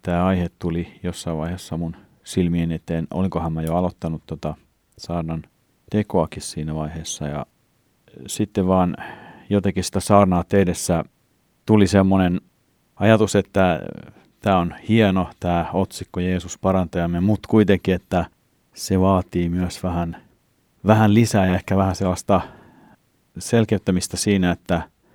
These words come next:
jos me ajatellaan vaan, että Jeesus on meidän parantajamme nyt tässä tämän maallisen elämän ääressä, niin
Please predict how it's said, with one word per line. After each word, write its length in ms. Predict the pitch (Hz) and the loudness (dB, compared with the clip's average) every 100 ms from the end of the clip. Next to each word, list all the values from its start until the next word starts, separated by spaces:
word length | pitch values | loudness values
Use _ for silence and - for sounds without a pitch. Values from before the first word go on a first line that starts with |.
| - | -6
jos 140 | 95 101 | -4 2
me 80 | |
ajatellaan 420 | 98 95 92 87 87 | 2 4 2 2 2
vaan, 160 | 90 | 0
että 140 | - 92 | 0 -4
Jeesus 300 | 87 87 87 | -4 -6 -6
on 80 | |
meidän 360 | 85 85 85 85 _ _ _ - | -4 -4 -4 -6 _ _ _ 0
parantajamme 600 | 101 104 95 90 87 85 | 4 4 2 0 0 0
nyt 380 | 87 95 - - | 2 0 -2 -6
tässä 480 | 98 92 - 95 82 _ _ _ - | -2 -2 0 -2 -4 _ _ _ -8
tämän 160 | 90 | -2
maallisen 640 | 90 95 95 90 - 90 85 _ _ _ _ | 2 4 4 2 0 -4 -4 _ _ _ _
elämän 360 | 95 98 90 87 | 0 2 4 2
ääressä, 520 | 90 87 85 - 90 | 2 2 0 -2 -4
niin 340 | 85 85 82 | -2 -2 -4